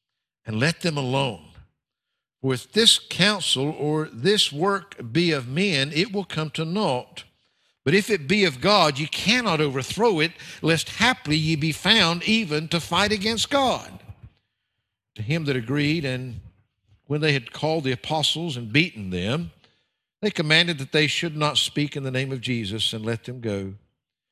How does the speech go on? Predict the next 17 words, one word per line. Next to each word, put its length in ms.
They 100
departed 500
from 80
the 80
presence 480
of 60
the 100
council, 480
rejoicing 920
that 140
they 160
were 140
counted 500
worthy 680
to 100
suffer 400
shame 760